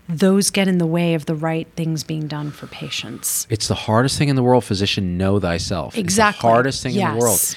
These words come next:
Speaker 2: because those biases and transferences and stuff are so, they can be so damaging to doing the right thing.
Speaker 1: Yep.
Speaker 2: And, but we'll convince ourselves that we're doing the right thing because of the
Speaker 1: Totally.
Speaker 2: transference. By the way, Suzanne Anderson says something that I've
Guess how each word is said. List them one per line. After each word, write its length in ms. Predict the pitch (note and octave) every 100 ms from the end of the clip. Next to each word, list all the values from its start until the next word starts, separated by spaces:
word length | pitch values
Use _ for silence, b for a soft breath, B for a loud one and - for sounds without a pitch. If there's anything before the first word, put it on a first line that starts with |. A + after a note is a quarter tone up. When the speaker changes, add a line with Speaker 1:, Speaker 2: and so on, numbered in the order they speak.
| B
Speaker 2:
because 240 | - A2 G2
those 180 | A2 F#2+
biases 520 | G#2 A2 A2+ A#2 G#2
and 80 | F#2
transferences 680 | G#2 G#2 G2+ A2+ G2+ A2
and 80 | F#2+
stuff 220 | - G#2 -
are 200 | G2+ F#2
so, 640 | - - - A2 B2 C3 -
they 100 | G2+
can 140 | G#2
be 80 | F#2+
so 560 | - A2 A#2 B2+ B2 A2+
damaging 540 | G#2 G2+ G#2+ G#2 G2+
to 100 | -
doing 220 | G2 F#2+
the 80 | E2+
right 300 | E2 F2 F#2+ -
thing. 300 | - C2 -
Speaker 1:
Yep. 240 | F3 E3+ B B
Speaker 2:
And, 260 | A#2+ G2+ G2 - C#3
but 120 | A2
we'll 200 | A2 A#2+
convince 420 | A2+ G#2 F#2+ D#3 C#3
ourselves 400 | F2+ G2 D#2+ D#2+
that 120 | E2+
we're 80 | F2
doing 180 | F2 E2
the 80 | D#2+
right 180 | D2+ -
thing 180 | D2 - -
because 100 | G#2+
of 40 | G#3+ A2+
the 80 | G#2
Speaker 1:
Totally. 0 |
Speaker 2:
transference. 360 | - A#2+ F2+ - B B B
By 80 | A#2
the 60 |
way, 80 | A2+
Suzanne 380 | G2+ A2 A2 G#2+
Anderson 380 | G#2 G#2 - G2
says 220 | - F#2
something 260 | F#2+ - F2+
that 120 | F2
I've 260 | E2+ -